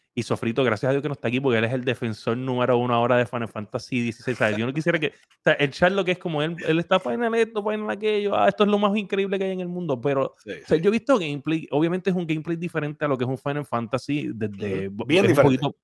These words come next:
Speaker 1: es un poquito más action, y, y yo considero que Final Fantasy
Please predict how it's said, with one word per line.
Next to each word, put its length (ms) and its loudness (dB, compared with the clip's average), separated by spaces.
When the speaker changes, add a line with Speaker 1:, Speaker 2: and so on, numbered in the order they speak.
Speaker 1:
es 80 6
un 60 6
poquito 220 2
más 160 0
action, 320 -2
y, 320 -6
y 80 -16
yo 240 0
considero 380 0
que 140 0
Final 240 -4
Fantasy 560 -4